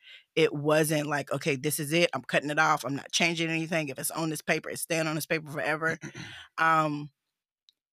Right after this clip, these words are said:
Speaker 1: so, you know, I went back to it. And this, th-, this isn't a thing. This isn't a, a, "I'm manifesting a man from this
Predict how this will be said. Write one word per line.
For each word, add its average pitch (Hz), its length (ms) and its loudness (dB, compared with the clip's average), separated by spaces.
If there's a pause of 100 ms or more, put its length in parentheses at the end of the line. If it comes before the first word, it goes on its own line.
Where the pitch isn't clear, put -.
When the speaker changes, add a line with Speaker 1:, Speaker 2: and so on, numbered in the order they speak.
(280)
Speaker 1:
so, 175 420 4 (100)
you 185 140 0
know, 165 160 2
I 160 80 4
went 165 300 0
back 160 300 0
to 214 280 0
it. 131 180 0
And 196 160 2
this, 226 200 2
th-, 220 260 -2
this 220 320 -2
isn't 269 360 6
a 339 80 2 (100)
thing. 170 540 2
This 160 220 -2
isn't 185 300 2
a, 175 180 6 (100)
a, 143 120 -4
"I'm 143 320 -4
manifesting 156 680 -2
a 147 60 -2
man 143 460 0
from 143 260 -2
this 147 220 -2